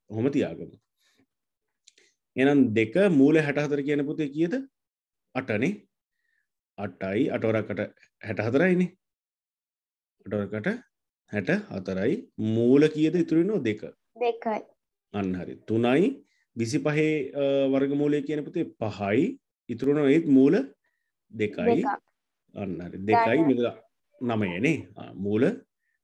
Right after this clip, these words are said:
Speaker 1: දෙකයි. මෙතන හතර බෙදීම මූල දෙක එනවා. හරිද?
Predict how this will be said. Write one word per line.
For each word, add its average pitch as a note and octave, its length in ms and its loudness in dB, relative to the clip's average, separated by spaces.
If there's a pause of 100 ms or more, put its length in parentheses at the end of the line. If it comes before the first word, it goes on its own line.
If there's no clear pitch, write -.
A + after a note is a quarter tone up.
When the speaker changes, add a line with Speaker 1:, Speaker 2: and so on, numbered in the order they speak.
(120)
Speaker 1:
දෙකයි. G#2 500 -2
මෙතන C3+ 320 -2
හතර C3 360 -4 (680)
බෙදීම A#2 440 0
මූල A2+ 300 2 (520)
දෙක A2 220 -4
එනවා. B2+ 320 -6 (840)
හරිද? A2 280 -10